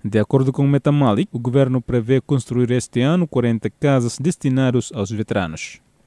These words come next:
O executivo também anunciou a oferta de mil trezentos bolsas de estudo aos filhos de veteranos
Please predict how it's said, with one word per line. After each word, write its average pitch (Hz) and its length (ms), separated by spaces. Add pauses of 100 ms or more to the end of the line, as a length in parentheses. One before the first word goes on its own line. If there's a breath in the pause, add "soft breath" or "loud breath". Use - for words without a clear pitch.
(120)
O 147 60
executivo 156 440
também 160 640
anunciou 135 680
a 123 120
oferta 113 680
de 107 320 (100)
mil 151 320
trezentos 120 640
bolsas 123 520
de 117 100
estudo 123 560
aos 101 160
filhos 156 440
de 120 120
veteranos 107 560